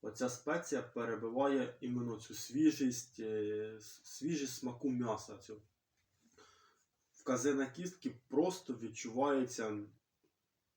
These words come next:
смачний с-,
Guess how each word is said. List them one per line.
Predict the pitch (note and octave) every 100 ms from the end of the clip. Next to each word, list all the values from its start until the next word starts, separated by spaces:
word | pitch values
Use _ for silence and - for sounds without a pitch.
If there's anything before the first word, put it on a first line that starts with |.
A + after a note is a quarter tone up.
| _ _ D3 D#3 _ _ _ _ _ _ _ _ _ _ _ _ _ _ _ _ _
смачний | - - A#2 - C#3
с-, | C#3 -